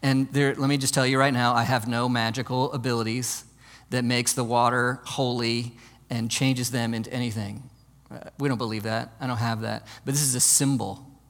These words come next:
right? It's a, it's a symbol that we all share together in the local church. And that symbol of that water is, water is judgment so often in the scriptures. And to, and to go in it, to get wet, symbolizes death to the old life of rebellion.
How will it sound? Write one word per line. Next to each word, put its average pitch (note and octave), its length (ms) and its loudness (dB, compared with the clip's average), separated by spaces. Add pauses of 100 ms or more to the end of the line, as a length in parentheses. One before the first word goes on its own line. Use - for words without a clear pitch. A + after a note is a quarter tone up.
(380)
right? A#2 200 -6
It's C3 160 -6
a, A#2+ 120 -2 (160)
it's - 100 -6
a C3+ 60 4
symbol D#3 340 8
that B2 80 2
we B2 160 0
all C3 140 4
share C#3+ 360 0
together A#2+ 360 0
in G#2+ 80 -2
the A2 60 -4
local A2 280 -2
church. A#2 380 -4 (200)
And B2+ 140 2
that C3 160 2
symbol D#3+ 340 4
of B2 100 2
that B2+ 180 6
water B2+ 340 8
is, A2 240 0 (160)
water C#3 300 6
is A#2 260 0
judgment A#2+ 760 -2 (640)
so B2 240 -2
often A2+ 320 0
in G#2+ 80 -6
the G#2 60 -2
scriptures. A2 600 -4 (220)
And A#2+ 100 -4
to, C#3 140 0
and C3 100 -2
to C3+ 80 0
go C3+ 300 4
in C#3+ 120 4
it, B2 140 0
to C3 100 0
get B2+ 200 -2
wet, B2+ 280 2
symbolizes A#2 760 4 (520)
death E3+ 460 6 (120)
to D#3+ 280 -2
the A#2+ 240 -2
old D3+ 320 -2
life B2 400 -2
of C3+ 160 -6
rebellion. G#2+ 680 -6